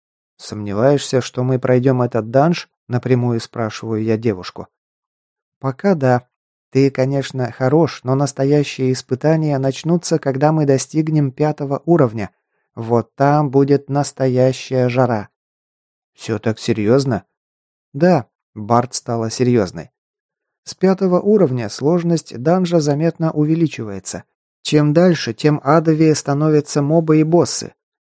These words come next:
То, что происходит сейчас, считай увеселительной прогулкой. Ладно, я понял тебя. Поживём, увидим. Я как бы тоже ещё не весь свой потенциал раскрыл.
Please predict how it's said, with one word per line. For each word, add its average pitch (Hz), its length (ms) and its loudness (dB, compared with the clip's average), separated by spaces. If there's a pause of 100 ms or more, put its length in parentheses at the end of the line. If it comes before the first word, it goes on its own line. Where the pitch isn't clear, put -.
(120)
То, 160 160 0
что 156 220 0
происходит 160 680 2
сейчас, 156 600 0
считай 160 560 0
увеселительной 170 800 2
прогулкой. 139 720 0 (840)
Ладно, 117 440 2
я 104 200 0
понял 139 380 2
тебя. 104 420 -6
Поживём, 147 480 2
увидим. 139 480 0 (500)
Я 123 280 4
как 131 280 2
бы 127 180 4
тоже 143 340 2
ещё 117 300 2
не 135 140 2
весь 131 220 2
свой 117 260 0
потенциал 123 640 0
раскрыл. 110 480 -4